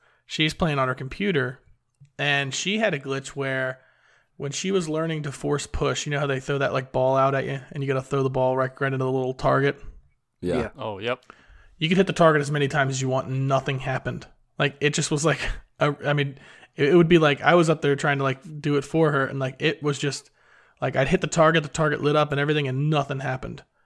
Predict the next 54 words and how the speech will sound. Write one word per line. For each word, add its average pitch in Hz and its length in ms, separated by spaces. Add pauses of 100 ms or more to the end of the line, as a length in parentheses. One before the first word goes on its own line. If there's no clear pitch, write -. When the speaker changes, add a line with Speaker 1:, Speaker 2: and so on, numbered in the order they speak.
(100)
Speaker 1:
He 139 100
just 143 160
keeps 156 180
throwing 147 200
the 139 80
ball 131 220
at - 80
you. 135 160 (260)
It 151 120
was 139 160
the 156 40
most 147 240
<laughs> - 0
ridiculous 147 640
thing. 135 280 (440)
I 147 120
actually 160 180
ended 143 140
up - 60
getting 143 200
online 135 400
and 127 120
reading, 135 260
like, 131 160
some 131 140
comments 135 460
and 135 100
stuff, 131 340 (600)
uh, 131 360
of 135 160
people 147 220
that 131 100
were 127 80
having, 135 260
like, 127 140
the 131 100
same 131 260
issue. 131 280 (160)
Like, 131 160
no 139 60
matter 131 180
Speaker 2:
Hmm. 127 80
Speaker 1:
what 135 160
they 131 120
did, 131 360 (540)
it, - 180 (140)
like, 131 200
they 135 100
couldn't 135 260
get, 131 260
like, 127 180
past 131 300
that - 160
part. - 340